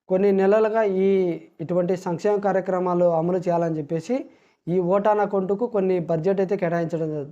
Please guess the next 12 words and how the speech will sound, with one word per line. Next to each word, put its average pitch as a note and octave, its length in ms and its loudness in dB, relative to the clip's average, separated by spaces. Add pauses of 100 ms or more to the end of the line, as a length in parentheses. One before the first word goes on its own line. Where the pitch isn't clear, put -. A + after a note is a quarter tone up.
జరుగుతుంది. C#3+ 440 -4 (380)
ఆ D#3 140 0
బడ్జెట్ E3 540 0
కేటాయించినటువంటి F#3 680 -2
అమౌంటే F3+ 580 0 (460)
ఈ G3 160 2
దివ్యాంగులకు F#3 760 0 (460)
ఈ E3+ 80 -2
ఇటువంటి E3+ 640 0
సంక్షేమ, F#3+ 540 0
ఇటువంటి F3 420 -2
కార్యక్రమాలు F#3 580 -2